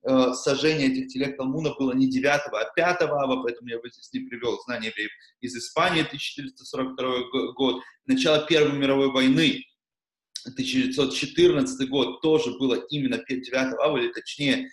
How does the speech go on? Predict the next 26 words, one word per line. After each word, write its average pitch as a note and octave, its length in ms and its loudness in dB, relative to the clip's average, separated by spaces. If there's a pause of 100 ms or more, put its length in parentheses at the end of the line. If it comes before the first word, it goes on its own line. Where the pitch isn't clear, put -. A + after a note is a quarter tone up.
(140)
именно C3+ 240 2
Германия C#3 720 2
вступает C3+ 760 0
в - 180 -12
войну B2 460 -2 (240)
конкретно D3 640 0
девятого B2+ 680 0
ава, D#3+ 200 2
и B2 140 -2
эта A2+ 160 0
война A#2 320 -2
становится A#2+ 480 -8
мировой. A2+ 440 -2
То - 360 -16
есть G2 120 -18
до B2 440 -2
войны B2 300 4
между A2+ 300 0
Австро-Венгерской A#2 720 -4
империей A2+ 360 0 (140)
и A2 160 -8 (240)
Россией, F#3 640 0 (240)
э, C3+ 40 -2
э, C3 460 2
это B2+ 160 0
было A#2 400 0